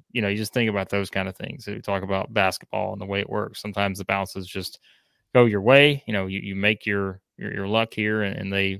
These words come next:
were able to come out on top in some of those close games. But I, I think that's the thing, right? Even if they had one loss coming in the Tennessee game, like, <laughs> people are just probably looking at it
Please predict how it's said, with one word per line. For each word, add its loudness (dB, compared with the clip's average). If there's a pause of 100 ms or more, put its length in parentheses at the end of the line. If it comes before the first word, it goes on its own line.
were -6
able -2
to -10
come -2
out 0
on -6
top 0
in -6
some -8
of -6
those -6
close -6
games. -4
But 0 (920)
I, -2
I 4
think 2
that's 4
the -10
thing, 0
right? 2
Even 0
if -2
they 6
had 2
one -2
loss -4
coming -4
in -6
the -20
Tennessee -6
game, -10
like, -10 (640)
<laughs> -10 (320)
people 0
are 2
just -8
probably 6
looking 0
at 0
it -10